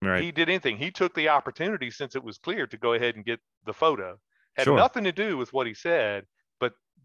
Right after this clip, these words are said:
Speaker 2: it was reported, a, a, a literal made-up story as him being such a jerk that he made
Speaker 1: Mm-hmm.
Speaker 2: people go away to get a picture, which is interesting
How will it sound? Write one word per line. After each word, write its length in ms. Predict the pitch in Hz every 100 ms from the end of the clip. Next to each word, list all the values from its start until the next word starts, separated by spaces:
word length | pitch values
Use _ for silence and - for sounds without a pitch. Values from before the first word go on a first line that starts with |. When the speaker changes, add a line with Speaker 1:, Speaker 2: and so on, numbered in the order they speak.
| -
Speaker 2:
it 160 | 165 202
was 160 | 160
reported, 560 | 139 - 220 214 131 120 _ _ _ _ _ -
a, 120 | 120 -
a, 100 | 135 - _ -
a 120 | 95 98
literal 400 | 139 170 131 95
made-up 420 | 104 127 131 143
story 440 | - 160 160 110 101
as 100 | 95
him 200 | 123 113
being 240 | 113 104
such 240 | 101 123 113
a 40 |
jerk 360 | 110 123 123 98 _
that 100 | 104
he 100 | 98
made 140 | 110 117
Speaker 1:
Mm-hmm. 160 | 113
Speaker 2:
people 140 | 113 98
go 180 | 113 107
away 300 | 104 110 98
to 80 |
get 100 | 95 92
a 40 |
picture, 500 | - 147 - 104 92 _ _ _ _ _ _ _ _ _ -
which 340 | 127 123 - - _ _ _ _ _ _ _ -
is 240 | 135 -
interesting 720 | 180 208 180 - 117 107 107